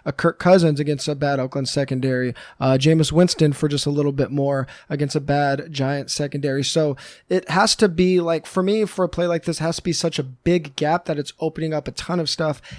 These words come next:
and you're not giving up a lot at someone at a similar price point. And Rudolph just, I mean, it's fine, but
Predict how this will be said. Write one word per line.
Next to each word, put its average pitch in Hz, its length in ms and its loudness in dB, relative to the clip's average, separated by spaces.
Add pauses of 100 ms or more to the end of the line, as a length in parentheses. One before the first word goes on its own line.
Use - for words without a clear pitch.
(120)
and 180 180 2
you're 165 100 2
not 160 220 -2
giving 156 380 -2 (320)
up 165 240 0
a 160 60 2
lot 151 340 2
at 156 120 -4
someone 156 300 -2
at 143 100 -4
a 139 40 -6
similar 143 320 -2
price 160 320 -4
point. 147 260 -8 (300)
And 165 160 0
Rudolph 196 260 4
just, - 320 -6
I 185 80 -2
mean, 175 240 0 (300)
it's 208 180 -6
fine, 190 540 4
but 170 340 4